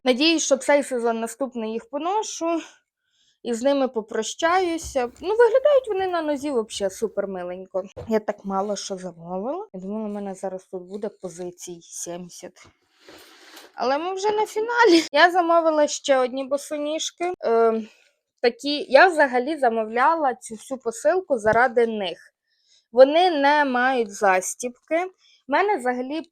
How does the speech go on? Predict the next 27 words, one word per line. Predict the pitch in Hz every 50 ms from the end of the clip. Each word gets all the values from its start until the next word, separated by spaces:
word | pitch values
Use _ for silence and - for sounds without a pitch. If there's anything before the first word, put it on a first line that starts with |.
| _ _
по | - 269 254
сантиметрах | 247 - 269 247 240 220 247 233 240 254 262 262 254 247 220 214 208 - -
нога | 233 226 220 220 240 247 254
двадцять | 240 196 208 220 220 220 - - - _
п'ять | - 226 220 220 220 -
і | 220 196 - _
п'ять, | - 233 269 359 403 403 - _ _ _ _ - - - _
і | - 247 220
я | 254 277 320 339
беру | 247 240 247 285 330
тридцять | 311 - 254 254 247 - - 220 190
дев'ять | 208 233 247 247 240 226 226
сорок. | - - 214 180 170 170 165 -
Минулі | 220 233 247 269 277 277 262
тридцять | 226 262 247 233 - - 233 208
дев'ять, | 226 254 311 349 330 285 - -
ці | - - 277
сорокові. | - - - 262 240 240 240 233 _ 220 226 240 269 285 339 381 403 370 - - - _ _ _ 277 -
Е, | 226 220 220 220 214 214 208 202 202 196 196 202 - _ _ _ _ _ _ _ _ -
беру | 233 262 285 320 302
зазвичай | 277 269 214 220 240 233 233 - 285 277 277 277
трохи | 254 247 233 - 233
більші, | 214 214 277 320 330 349 - - - 226
бо | 208 214
нога | 214 214 220 233 240 254 247 220
часто | - - 226 220 - - 226
набрякає. | 214 208 208 196 202 208 202 _ 175 156 165 180